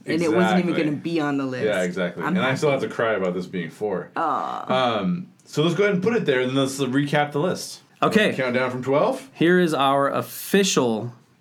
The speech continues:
Speaker 3: top twelve most iconic Steven Spielberg films. Do you wanna count it down for us?
Speaker 1: Yeah.
Speaker 3: All right.
Speaker 1: So twelve, we have War of the Worlds. Eleven is A I. Ten,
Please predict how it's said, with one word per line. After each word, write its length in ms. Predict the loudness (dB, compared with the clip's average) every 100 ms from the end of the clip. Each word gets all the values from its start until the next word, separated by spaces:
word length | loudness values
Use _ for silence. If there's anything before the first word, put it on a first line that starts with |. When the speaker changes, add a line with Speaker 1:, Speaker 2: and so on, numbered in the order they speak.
| _ _ _ _ -4
Speaker 3:
top 260 | 0 0 2
twelve 340 | 2 2 2
most 320 | 2 0 0
iconic 540 | -2 -4 -2 0 0 -2
Steven 360 | -2 0 0
Spielberg 560 | -2 -2 0 0 -2 -4
films. 320 | -2 -2 0
Do 60 | 0
you 60 |
wanna 160 | 0 0
count 220 | 0 -2
it 40 | 0
down 180 | -2
for 160 | 0 -2
us? 160 | -2 -2
Speaker 1:
Yeah. 360 | -2 -2 -6 -6 0
Speaker 3:
All 80 |
right. 220 | 2 0 -4 -16
Speaker 1:
So 160 | -8 -8
twelve, 480 | -6 -4 0 0 0
we 120 | 0
have 180 | 0 -2
War 340 | -4 -4 -4
of 140 | -4 -6
the 80 |
Worlds. 680 | -4 -4 -2 -2 -2 -4 -10 -12 -6
Eleven 480 | -4 -2 -4 -4
is 240 | -4 -6 -6
A 240 | -6 -4 -4
I. 540 | -2 -2 -2 -2 -4 -8 _ _ _ _ _
Ten, 560 | -8 -4 -2 -2 -4